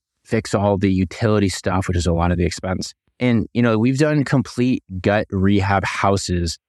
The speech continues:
that are, like, twenty-five hundred square feet for, like, fifty K. I was absolutely not aware that a building that's, like, I don't know, twice the size was going to be ten X the cost. Like, the main things that we're really learning about are fire protection requirements,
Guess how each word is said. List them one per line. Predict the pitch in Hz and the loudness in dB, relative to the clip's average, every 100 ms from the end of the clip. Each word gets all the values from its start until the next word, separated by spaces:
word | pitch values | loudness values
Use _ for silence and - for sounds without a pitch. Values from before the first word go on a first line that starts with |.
| _ _ - | _ _ -2
that | 95 | 0
are, | |
like, | 95 | 0
twenty-five | - 98 95 92 | 0 0 2 0
hundred | 95 95 | 2 0
square | - 92 | -2 -6
feet | 85 95 87 | -6 -4 -4
for, | - | -4
like, | 85 | -6
fifty | 87 85 80 | -6 -6 -8
K. | - - - - _ _ - | -10 -8 -8 -8 _ _ -2
I | 107 | 2
was | 110 113 95 _ | 2 0 -2 _
absolutely | 110 - 127 113 | -2 0 0 2
not | 110 110 | 2 2
aware | 92 98 101 101 98 95 87 | 0 2 2 2 2 0 0
that | 98 | -2
a | |
building | 85 95 98 92 | 0 0 2 0
that's, | 87 87 | -2 -4
like, | 92 92 - - | -4 -4 -8 -4
I | |
don't | 107 | 0
know, | 98 110 - | 2 0 -8
twice | 98 101 104 - - | -2 0 0 -4 -8
the | |
size | 101 - 95 92 87 87 85 - _ _ _ | -8 -2 2 2 2 -2 -4 -10 _ _ _
was | 95 - | -4 0
going | 101 101 | 2 2
to | |
be | 95 98 - | 2 0 -2
ten | - 101 95 | -6 -2 0
X | 92 - - | 0 -6 -12
the | 90 | -12
cost. | - - 87 - - - _ _ _ _ _ | -12 -6 -4 -4 -6 -14 _ _ _ _ _
Like, | 101 | -2
the | 107 | 2
main | 117 127 | 4 2
things | 113 120 113 | 2 0 0
that | 78 | 0
we're | 101 | 2
really | 104 107 | 2 2
learning | 101 98 | 2 2
about | 90 90 87 | 0 0 0
are | 87 87 | 0 0
fire | 78 - 98 | -4 -2 -2
protection | - - 127 131 | 0 -2 -2 0
requirements, | 127 - 135 143 147 - | 0 0 2 2 0 -4